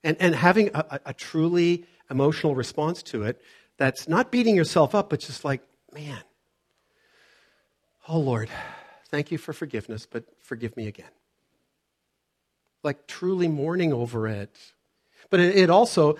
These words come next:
then produces a, a, a healthy mourning about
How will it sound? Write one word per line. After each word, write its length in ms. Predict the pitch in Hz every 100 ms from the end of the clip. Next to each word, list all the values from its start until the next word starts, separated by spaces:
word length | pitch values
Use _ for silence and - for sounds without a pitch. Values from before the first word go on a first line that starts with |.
| -
then 500 | 135 165 147 160 170 - -
produces 460 | 175 165 160 156
a, 260 | - 160 160
a, 200 | 160 170
a 40 |
healthy 480 | 139 170 190 - 214
mourning 540 | 180 190 202 139 143 151 -
about 440 | 147 170 165 165